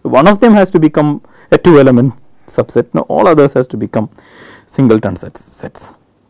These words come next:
right. There may be one, two, three, four, five, six, seven, something like that. So, but which two stood together, that decides the entire partition, and that can be decided in P choose two ways.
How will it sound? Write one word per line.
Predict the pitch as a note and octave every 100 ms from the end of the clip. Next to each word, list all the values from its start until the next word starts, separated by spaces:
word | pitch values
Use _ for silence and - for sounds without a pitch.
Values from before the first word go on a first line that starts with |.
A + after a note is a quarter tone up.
| _ _ _ _ _ _
right. | A2 G2+ -
There | G#2
may | G2+
be | G2+
one, | G2+ G2 G2 -
two, | G2 G2+ _
three, | - G#2 G2
four, | - - G2+ G2+
five, | - - _ G#2 G#2 - - _ _ _
six, | - - -
seven, | G#2+ G2+ A2+
something | - A#2+ B2+
like | G2+ F#2
that. | - - _ _ _ _ _
So, | - A#2 A2+ A2 - -
but | C#3+ C#3 - - - -
which | - C#3+ C3 E3+ F3+ - -
two | A#3 B3 A#3 - _ _ _ _ _ _ -
stood | - - F#3 -
together, | C#3+ C3+ C3 - _ _ _ _ _
that | C3 C#3 F3+
decides | - D#3+ D#3 F3 -
the | - E3 -
entire | B2+ C3+ C3
partition, | - G#2+ - - D3 F3+ -
and | E3+ D#3+
that | D#3 -
can | D#3 D#3+
be |
decided | D3+ C3 C#3+ C3+ C3 B2+
in | D3
P | D3+ D3
choose | C3+ A#2+
two | -
ways. | G2+ F#2 -